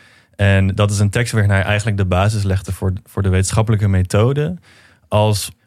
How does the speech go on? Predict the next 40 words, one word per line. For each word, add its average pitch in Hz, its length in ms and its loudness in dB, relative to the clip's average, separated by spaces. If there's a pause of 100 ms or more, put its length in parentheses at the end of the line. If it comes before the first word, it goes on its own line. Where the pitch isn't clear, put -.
manier 127 540 2
om, 110 440 0 (120)
om 107 200 -2
de 101 80 2
natuur 127 540 0
te 101 120 -6
onderwerpen. 92 680 -2 (580)
Dus 101 160 0
hij 101 160 2
schreef 107 380 0
zo 107 100 -6
van, 95 360 -4
als 104 180 -6
je 101 60 -8
de 101 140 -2
natuur 117 680 0
wil 101 300 -2
onderwerpen, 101 600 -2
en 95 80 -2
dat 92 120 -4
willen 95 220 0
we 92 80 0
allemaal, 90 600 -2
want 90 240 -2
wij 90 240 0
mensen 90 640 -2
willen 90 480 -2
overheersen, 92 760 -2 (680)
dan 101 200 -2
moet 104 220 0
je - 60 0
haar, 92 560 0
hij 104 100 -2
noemde 101 220 2
de 98 60 0
natuur 95 260 0
ook 95 140 -2
altijd 95 280 -2
een 90 100 -2
vrouw 87 400 -2